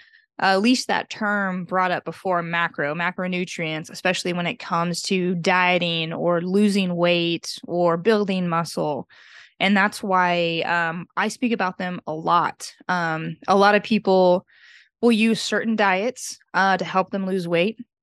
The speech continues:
Um, I'm not gonna talk about good, bad diets. I'm not, that's not what this podcast is about, but I'm just gonna give examples here. A lot of you use keto, uh, to lose weight, or you've used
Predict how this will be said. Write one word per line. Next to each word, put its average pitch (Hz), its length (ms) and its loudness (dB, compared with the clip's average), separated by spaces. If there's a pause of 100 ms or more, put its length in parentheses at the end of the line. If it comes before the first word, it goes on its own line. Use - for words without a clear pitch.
(140)
Um, 175 520 -2
I'm 185 180 -2
not 180 160 0
gonna 190 120 -2
talk 185 220 -4
about 170 400 0
good, 185 400 2 (100)
bad 180 360 -4
diets. 180 520 0
I'm 180 100 -10
not, 165 180 -8 (180)
that's 180 340 -2
not 175 140 0
what 175 140 -4
this 175 120 -6
podcast 165 480 -2
is 170 120 -8
about, 170 380 0
but 170 160 0
I'm 175 120 -4
just 180 140 -10
gonna 180 120 -8
give 180 200 -4
examples 175 600 -2
here. 156 380 -4 (640)
A 202 80 4
lot 208 160 6
of 202 80 4
you 202 160 2
use 185 260 -4
keto, 196 560 0
uh, 165 440 -2
to 196 120 -4
lose 190 380 -4
weight, 170 400 -2
or 170 180 -4
you've 175 220 -6
used 180 360 -4